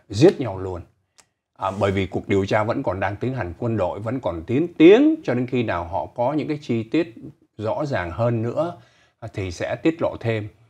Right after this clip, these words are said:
Họ không cho biết cái người lính chết tên tuổi làm sao,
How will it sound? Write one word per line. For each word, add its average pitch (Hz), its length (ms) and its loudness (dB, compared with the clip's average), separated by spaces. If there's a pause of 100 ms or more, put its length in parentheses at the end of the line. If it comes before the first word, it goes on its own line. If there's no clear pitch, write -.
(180)
Họ 98 200 -2
không 127 340 0
cho 123 140 0
biết 156 240 2 (160)
cái 147 120 0
người 92 460 0
lính 151 300 0 (200)
chết 208 320 6 (560)
tên 127 260 2
tuổi 82 220 -4
làm 95 100 -6
sao, 135 540 2